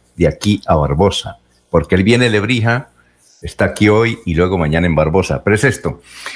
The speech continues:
a esta hora de la mañana, cuando yo abro el Facebook, casi no me, no, no me provoca abrirlo, porque antes de la pandemia,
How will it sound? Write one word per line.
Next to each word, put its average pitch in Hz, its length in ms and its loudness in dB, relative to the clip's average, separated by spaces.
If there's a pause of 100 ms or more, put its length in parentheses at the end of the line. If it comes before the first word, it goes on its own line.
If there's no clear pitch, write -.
(140)
a 113 160 4
esta 170 240 0
hora 170 140 2
de 165 40 0
la 147 100 2
mañana, 110 340 2
cuando 95 180 0
yo 107 160 2
abro 120 120 -2
el 120 100 -6
Facebook, 120 340 0
casi 123 240 0
no 120 100 0
me, 120 280 0
no, 113 380 2
no 117 200 4
me 127 120 4
provoca 95 400 -2
abrirlo, 113 460 0
porque 85 360 -2
antes 160 640 -2
de 95 100 0
la 87 140 2
pandemia, 117 640 0